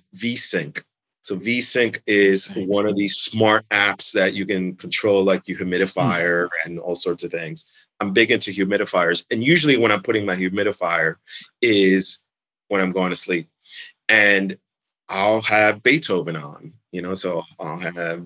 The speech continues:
Speaker 1: some of that music on. But my last app is Zero.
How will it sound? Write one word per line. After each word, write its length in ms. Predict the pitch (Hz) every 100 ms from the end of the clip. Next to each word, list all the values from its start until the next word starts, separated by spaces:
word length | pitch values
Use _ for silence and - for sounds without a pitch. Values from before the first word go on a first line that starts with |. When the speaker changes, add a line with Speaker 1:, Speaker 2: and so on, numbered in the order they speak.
| -
Speaker 1:
some 200 | 104 110
of 60 |
that 220 | 123 143
music 340 | 95 85 85 -
on. 320 | 71 78 90 _ _ _ _ _ _ _ _ _ -
But 320 | 120 113 107 - _ _
my 100 | 98
last 300 | 95 107 110
app 220 | 92 90 98
is 220 | 95 -
Zero. 540 | 107 110 82 78 85